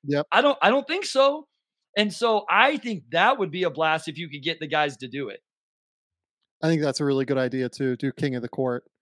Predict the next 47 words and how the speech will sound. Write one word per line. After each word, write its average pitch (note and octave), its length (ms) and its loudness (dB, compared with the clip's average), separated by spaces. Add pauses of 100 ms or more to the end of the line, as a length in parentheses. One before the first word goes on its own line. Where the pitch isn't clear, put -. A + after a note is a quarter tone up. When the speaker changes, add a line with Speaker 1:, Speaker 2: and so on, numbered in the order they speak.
(480)
Speaker 1:
and C3+ 480 -6 (360)
play C#3 220 4
for, D3 160 0
like, B2+ 200 -2
thirty C3+ 260 0
minutes, B2+ 340 -6
and C3 80 -6
whoever's B2+ 320 -2
the - 60 -18
king C#3 200 -6
of B2+ 60 -6
the A#2+ 60 -14
court C3 260 -2
at - 60 -20
the B2+ 120 -6
end B2 140 -6
of A2+ 60 -16
the B2 80 -10
thirty B2+ 280 -4
minutes A#2+ 320 -8
wins. A#2+ 400 -8 (840)
Speaker 2:
Yeah. - 100 6
Speaker 1:
Or, G3+ 100 12
like, F#3 140 12
whoever F#3 280 12
wins E3+ 260 6
the E3 100 4
most, D3 380 4 (160)
like, D3 200 0
ones. C3+ 560 0 (1000)
That D3+ 160 0
could C#3 120 -10
be C3 120 -2
interesting. C3+ 480 -10 (340)
Speaker 2:
Yeah. C3 160 -6 (200)
Speaker 1:
You, D3 80 -2
Speaker 2:
No, D3 60 4
Speaker 1:
like, A2 40 -2
keep D3 80 2
Speaker 2:
I E3+ 60 4
Speaker 1:
track C#3 360 -2
of B2+ 80 -12
it C3+ 200 -6 (640)
and D3 100 -8
let C#3+ 140 -4
it B2 80 -12
go. B2+ 320 -6